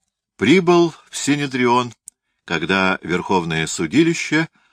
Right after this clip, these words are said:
было уже все в сборе. Члены Синедриона тотчас же по лицу первосвященника заметили, что он чем-то смущен и даже напуган.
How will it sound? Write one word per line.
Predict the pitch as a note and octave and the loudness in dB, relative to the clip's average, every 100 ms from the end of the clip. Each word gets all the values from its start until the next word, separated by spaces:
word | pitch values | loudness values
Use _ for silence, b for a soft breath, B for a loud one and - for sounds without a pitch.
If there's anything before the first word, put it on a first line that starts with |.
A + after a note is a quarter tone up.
| _ - | _ -4
было | G#2 C3+ C#3+ | 0 2 0
уже | G#2 E2 E2 G2+ | -2 -2 -2 -2
все | - E2+ E2+ | -6 -4 -4
в | E2 | -6
сборе. | C2+ D2+ C2+ C2 _ _ _ _ _ _ _ _ _ _ _ | -8 -6 -6 -10 _ _ _ _ _ _ _ _ _ _ _
Члены | - A2 B2+ B2+ A#2+ A#2 A2 _ | -8 0 0 2 0 0 -4 _
Синедриона | - - A#2 A2 G2 F#2 F#2+ A2+ B2 B2+ b b b b b | -12 -4 -4 -2 -2 0 0 0 -2 -6 b b b b b
тотчас | - A2 A2 - A#2+ A2+ | 2 2 2 -4 -2 -2
же | G2+ A2 | -4 -4
по | - | -2
лицу | G2 G2 - A2+ A#2 | -2 -2 -4 -2 -2
первосвященника | - G2 F#2+ - F#2 F2 - G2+ A2+ A#2+ - A2+ | -2 -2 -2 -4 -6 -6 -2 -2 -2 -6 -6 -4
заметили, | F#2+ F#2 G2 G#2+ A#2+ A#2+ A#2+ b b b | -2 0 -2 -2 -2 -2 -2 b b b
что | - - F#2+ F#2+ | -14 -4 -2 0
он | G2+ A2 A2+ | 0 -2 -2
чем-то | - G#2 G#2+ A2+ | -2 -2 -2 -8
смущен | - G#2+ G2+ - F#2+ F#2+ G2 - | -6 -6 -6 -4 -2 -2 -4 -8
и | F#2+ | -4
даже | F2 E2 F#2+ | -4 -4 -6
напуган. | F2+ G2+ - D#2 D2 D2+ | -6 -6 -6 -8 -8 -12